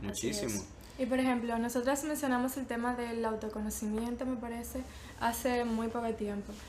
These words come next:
Speaker 3: Y quizás esas personas que no tienen la posibilidad de ir a un psicólogo, con la manera que nosotros estamos explicando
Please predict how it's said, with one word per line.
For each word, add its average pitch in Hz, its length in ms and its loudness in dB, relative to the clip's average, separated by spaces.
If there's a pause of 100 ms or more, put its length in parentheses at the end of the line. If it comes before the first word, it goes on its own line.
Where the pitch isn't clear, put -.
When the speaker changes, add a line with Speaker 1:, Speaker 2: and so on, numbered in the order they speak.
(140)
Speaker 3:
Y 240 60 -2
quizás 240 400 4
esas 233 320 -2
personas 262 500 2
que - 80 -6
no 220 120 0
tienen 220 200 0
la 233 80 -2
posibilidad 247 480 0
de 220 80 0
ir 220 60 0
a 226 40 0
un 226 60 -2
psicólogo, 208 380 -4
con 208 100 -4
la 208 80 -2
manera 208 340 -2
que 269 120 0
nosotros 262 280 2
estamos 240 460 0
explicando 214 960 0